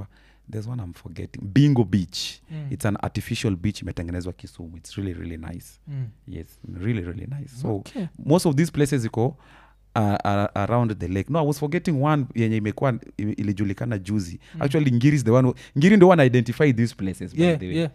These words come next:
Speaker 2: yeah.
Speaker 1: Yeye anakujanga tu, anapark gari hapo penye
Speaker 2: Mm.
Speaker 1: kuna grass.
Speaker 2: Mm.
Speaker 1: Anapiga picha, anaita mabeshte. Watu wanaanza kurelax hapo.
Speaker 2: Mm.
Speaker 1: So next time watu wakiuliza, "Twende tu relax wapi?" Ile base.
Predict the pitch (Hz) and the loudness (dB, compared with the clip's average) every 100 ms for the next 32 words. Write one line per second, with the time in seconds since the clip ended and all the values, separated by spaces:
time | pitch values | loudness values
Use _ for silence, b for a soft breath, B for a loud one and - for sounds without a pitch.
0 | - 160 160 196 180 160 190 180 165 131 | -6 0 4 6 6 6 6 6 6 4
1 | 160 160 131 143 151 131 135 - 131 - | 4 2 4 4 6 6 4 0 -4 0
2 | 131 117 147 113 104 120 123 - - B | 2 2 2 0 0 2 0 -2 -14 B
3 | 156 139 B 113 110 - 147 120 - 139 | -14 -10 B 2 2 2 2 2 2 0
4 | 131 127 139 104 98 117 - 117 170 127 | 2 2 0 0 2 0 2 0 2 0
5 | 131 123 87 101 - - 156 - - - | 0 -4 -4 -4 -6 -12 -14 -16 -20 -14
6 | 156 135 180 208 - 196 180 185 - 147 | -8 -2 2 2 2 0 2 2 2 4
7 | 165 156 185 175 147 160 - 113 - 117 | 4 2 0 0 2 0 0 -2 -2 -4
8 | 147 131 107 104 87 | -2 0 0 0 -4